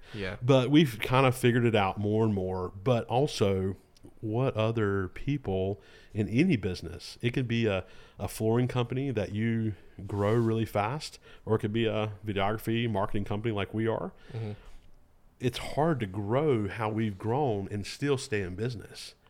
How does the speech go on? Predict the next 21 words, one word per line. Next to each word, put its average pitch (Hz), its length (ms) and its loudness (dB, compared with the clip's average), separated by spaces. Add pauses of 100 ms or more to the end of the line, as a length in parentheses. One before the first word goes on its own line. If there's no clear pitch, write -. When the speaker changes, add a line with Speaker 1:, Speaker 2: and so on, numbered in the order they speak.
Speaker 1:
Right. 104 220 -2
Speaker 2:
Because 117 340 -2
you 131 140 0
can 120 140 2
outgrow 110 320 2
your 104 160 0
shoes 110 380 -2
really 110 280 0
quick, 120 520 -2 (600)
and 110 160 0
then 110 160 4
you 123 100 2
could 107 220 -2
fail 143 400 0
on 104 340 -2
one 143 360 2
big 113 320 0
job 90 600 -6
and 87 380 -6
ruin 104 260 -2
it. - 240 -14